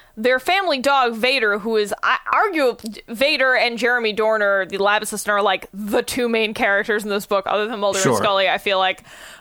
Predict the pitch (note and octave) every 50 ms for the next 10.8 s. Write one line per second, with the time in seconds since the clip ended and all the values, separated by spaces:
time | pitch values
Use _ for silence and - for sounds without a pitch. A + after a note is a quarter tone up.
0 | - - C4 C#4+ C#4+ C#4 C4+ - - - - - A4+ A4+ A4+ A4 A4 G#4+ F#4 -
1 | - _ _ - - G#4+ G#4+ F#4+ B3+ G3+ G3 G3+ D4 D4+ D#4+ D4 F4+ F4 F4 E4+
2 | E4 - - C#4+ B3+ A3+ A3 - - - C#4+ D4 C#4+ C#4 C#4 C#4 C4+ B3+ A#3 A#3
3 | - - D#4+ D4 C#4+ C#4 - C#4 B3+ A#3+ A3+ A3 G3+ - - - D4+ D4+ C4 D#4
4 | E4 F4 E4 - C#4 C4+ B3 G#3+ G3 F#3 D3+ - - - - B3 - - D#4 F4+
5 | E4 G4 A#4 A#4 F#4+ E4+ D#4 C#4 B3+ A#3 - - - - - - - - _ -
6 | C#5 D#5 D5+ C5+ - C#4+ D#4+ F4 F#4 F4 D4+ E4 D4 C4+ C4+ C4 C4+ C#4 C#4+ C4+
7 | B3+ C4 - C4+ C4 A#3+ A#3 - A3 B3 A#3 A#3 G#3 G3 G3 G3 G#3+ C4+ - -
8 | A4+ A#4+ A4 D4 B3 G#3+ - - - - G#3+ G#3+ F#3 F3+ F3 - - - _ -
9 | - - _ _ - - - - G#3 C#4+ C#4+ - - - _ _ _ _ _ _
10 | - - _ _ _ - F#4 G#4 - C#5 A#4 A4 G#4+ E4 C#4 -